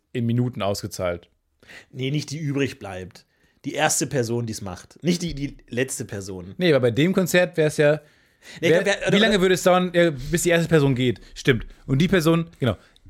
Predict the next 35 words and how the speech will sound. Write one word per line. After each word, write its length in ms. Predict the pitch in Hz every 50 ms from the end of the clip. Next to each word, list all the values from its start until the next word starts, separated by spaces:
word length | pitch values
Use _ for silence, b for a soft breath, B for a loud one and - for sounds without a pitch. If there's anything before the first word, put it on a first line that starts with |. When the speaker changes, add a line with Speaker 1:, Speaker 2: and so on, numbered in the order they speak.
| - - - - - _ _ -
Speaker 1:
Wie 140 | 147 156 214
lange 160 | 226 220 196
würde 120 | 160 160 151
es 80 | - -
dauern, 220 | 151 139 139 135 123
bis 100 | 123 -
die 100 | - 139
erste 180 | 135 135 - -
Person 180 | - 120 120
das 120 | 113 113 101
und 40 | 104
das 120 | 101 92
macht 160 | 101 90 87 92
oder 80 | 107
die 100 | 120 117
Person 240 | 104 123 117 123 120
reagiert? 600 | 113 107 104 104 98 85 98 92 87 82 - _ b b b b b b b
Und 160 | 123 113 110
die 40 | 117
kriegen, 520 | - - - 147 160 170 190 190 190 190 _ _ _ _ _
weil 120 | 120 117
es, 160 | 117 101 123 120 110 - _ _ _ _ _
es 100 | - -
geht 100 | 156 156
ja 60 | 151
immer 140 | 147 143 127
darum, 440 | 135 135 123 123 127 127 127 123 b b b b b b b b _ _
ist 120 | - - -
ja 80 | 143
lustiger, 360 | 131 135 165 - - 139 135
je 120 | 131 127 127
länger 220 | 127 135 139 131
es 100 | 117 -
passiert, 560 | - 113 - - 143 139 143 160 165 - - _ _ _ _ _ _ _ - - - - - _ -
Speaker 2:
Ja. 240 | 117 113 - -